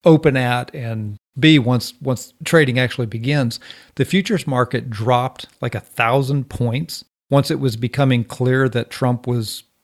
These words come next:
likely to be the winner. And I said, "Oh, fabulous. This is great. I'm gonna get a great buying opportunity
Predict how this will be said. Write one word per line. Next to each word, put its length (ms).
likely 460
to 160
be 160
the 100
winner. 400
And 120
I 80
said, 380
"Oh, 260
fabulous. 720
This 180
is 120
great. 340
I'm 100
gonna 140
get 160
a 80
great 640
buying 340
opportunity 840